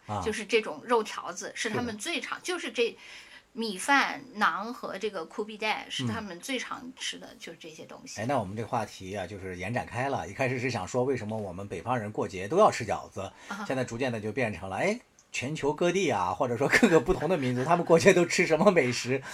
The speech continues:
Speaker 1: 说起来好像这个话题也挺吸引人的哈。
Speaker 2: 对，哎，新疆的那个是最大的节日是什么？
Speaker 1: 呃，
Speaker 2: 古尔邦？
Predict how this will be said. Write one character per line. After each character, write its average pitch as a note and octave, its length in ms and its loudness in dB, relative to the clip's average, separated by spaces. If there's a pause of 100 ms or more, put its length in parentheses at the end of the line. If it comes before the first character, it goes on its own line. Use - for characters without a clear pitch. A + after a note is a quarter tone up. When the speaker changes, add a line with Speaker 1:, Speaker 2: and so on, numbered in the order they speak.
(120)
Speaker 1:
说 F3+ 200 2
起 D3+ 120 0
来 A#2+ 180 4
好 G#2 140 0
像 B2+ 120 4
这 C#3 80 2
个 B2 40 2
话 B2+ 160 4
题 B2 180 -4
也 B2+ 120 4
挺 A#2 200 -2
吸 C#3 160 -2
引 C#3+ 80 2
人 G2+ 340 4
的 G#2+ 140 2
哈。 E2+ 240 -8
Speaker 2:
对， - 120 4
哎， E4+ 200 2 (140)
新 F#4 260 -4
疆 F4 220 2
的 C#4+ 120 0
那 A#3+ 180 -6
个 G#3 180 -6
是 G#3+ 300 -4
最 C4+ 180 -2
大 A#3+ 140 0
的 G3 80 -6
节 D#3 180 -10
日 G#3+ 120 -10
是 G#3+ 60 -8
什 F#3+ 120 -12
么？ F3+ 280 -14
Speaker 1:
呃， A#2+ 220 4
Speaker 2:
古 G#2+ 100 2
尔 A2 80 6
邦？ - 120 -4